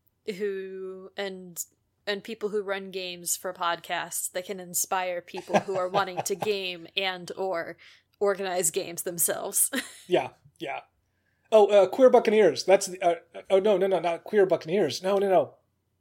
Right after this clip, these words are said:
Speaker 2: Oh, no, Queer Dungeoneers. That's the, that's the name of the other podcast.
Speaker 1: Okay, okay.
Speaker 2: It's very
Speaker 1: Interesting.
Speaker 2: good. Uh, it is, it's ended its first campaign, and you should listen to it.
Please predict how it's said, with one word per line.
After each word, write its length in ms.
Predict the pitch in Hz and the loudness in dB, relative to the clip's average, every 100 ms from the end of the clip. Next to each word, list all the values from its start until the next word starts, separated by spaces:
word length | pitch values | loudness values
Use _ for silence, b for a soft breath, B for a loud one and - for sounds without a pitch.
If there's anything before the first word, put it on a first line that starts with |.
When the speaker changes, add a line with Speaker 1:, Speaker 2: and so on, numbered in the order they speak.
| - | 0
Speaker 2:
Oh, 160 | 269 277 | 6 10
no, 220 | 302 220 | 10 8
Queer 320 | - 302 269 | 4 0 4
Dungeoneers. 580 | 180 233 220 185 156 156 | 8 8 8 2 0 2
That's 220 | 185 185 | 2 4
the, 180 | 190 185 | 2 4
that's 220 | 190 190 | 4 4
the 60 | 185 | 2
name 100 | 170 | -2
of 60 | |
the 100 | 156 | -2
other 140 | 147 139 | -4 -6
podcast. 580 | 139 127 131 143 - - | -8 -8 -12 -10 -12 -4
Speaker 1:
Okay, 720 | 226 349 539 - 214 185 160 214 | 0 2 2 -2 -6 -4 -4 0
okay. 100 | 190 | 4
Speaker 2:
It's 200 | 180 165 | 4 2
very 400 | - 196 208 214 | 4 6 6 4
Speaker 1:
Interesting. 200 | 160 165 208 254 | 2 4 6 6
Speaker 2:
good. 160 | 277 - _ _ _ _ - | 2 -8 _ _ _ _ -2
Uh, 300 | 170 165 160 - 185 | 4 6 6 2 4
it 200 | 208 196 | 4 6
is, 300 | 190 185 - | 4 4 0
it's 180 | 170 - 170 | -4 -2 -2
ended 320 | 175 190 185 | 2 4 6
its 280 | 185 185 - | 4 4 -4
first 640 | - 180 175 170 - - | -2 0 2 0 -6 -8
campaign, 640 | - 156 151 156 165 190 - | -4 -4 -4 -4 -2 -2 -2
and 180 | 156 151 | -4 -4
you 140 | 254 | -6
should 200 | - 147 | -6 -6
listen 300 | 180 - 220 | -4 -4 -6
to 200 | - 135 | -8 -10
it. 220 | 135 151 | -12 -16